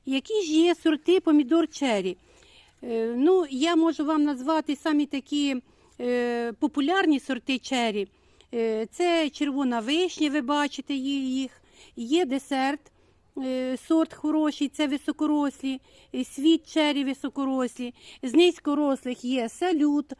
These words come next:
артика, арбат. А для балкона, е, хто хоче вирощувати на балконі чи на підвіконні, гарні, е, помідорки хороші. Це чері нано, чері полуничний,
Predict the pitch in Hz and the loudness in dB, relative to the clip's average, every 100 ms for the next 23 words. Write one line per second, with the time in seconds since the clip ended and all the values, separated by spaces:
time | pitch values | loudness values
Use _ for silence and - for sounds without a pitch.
0 | _ - 311 311 302 269 - 262 247 247 | _ -2 2 2 -2 -8 -6 -4 -4 -8
1 | _ _ _ _ _ _ _ _ _ 277 | _ _ _ _ _ _ _ _ _ 0
2 | 349 233 277 269 254 _ _ - - 277 | 0 0 0 0 -2 _ _ -20 -4 -2
3 | 247 294 294 285 - 440 453 311 240 - | 0 2 2 0 0 2 4 2 0 -10
4 | - 247 - 311 320 269 294 277 262 285 | -10 -6 -2 0 0 0 0 0 0 -2
5 | 277 - 262 - 254 233 247 - 285 262 | -2 -4 -6 -4 -4 -4 -6 -2 0 0
6 | - 254 254 233 240 285 370 381 339 320 | -4 -8 -8 -8 -8 -4 0 4 4 0
7 | _ - - 269 359 339 320 294 262 262 | _ -18 -8 -2 2 4 4 2 -2 -2
8 | 254 247 233 294 262 233 330 330 262 - | -2 -2 -2 0 0 0 0 0 -6 -6
9 | 269 311 339 - 294 - _ _ - 285 | -2 0 -2 -2 -8 -10 _ _ -4 -2
10 | 262 254 359 370 302 269 302 330 302 277 | -2 -4 -2 0 2 2 2 2 2 -2
11 | - 339 330 - 254 247 262 320 320 277 | -2 -2 -2 -4 -6 -2 0 -2 -2 -6
12 | 262 | -4